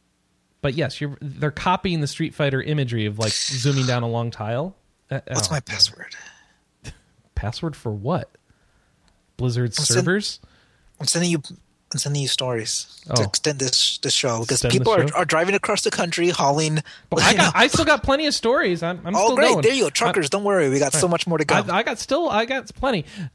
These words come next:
Speaker 1: Denial
Speaker 2: Great.
Speaker 1: of service attacks caused issues for European Diablo, World of Warcraft, StarCraft, and Hearthstone players.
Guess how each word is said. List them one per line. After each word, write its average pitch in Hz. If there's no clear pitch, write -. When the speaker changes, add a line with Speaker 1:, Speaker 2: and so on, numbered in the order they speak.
Speaker 1:
Denial 208
Speaker 2:
Great. 262
Speaker 1:
of 226
service 277
attacks 170
caused 202
issues 220
for 180
European 208
Diablo, 190
World 185
of 180
Warcraft, 180
StarCraft, 180
and 156
Hearthstone 143
players. 123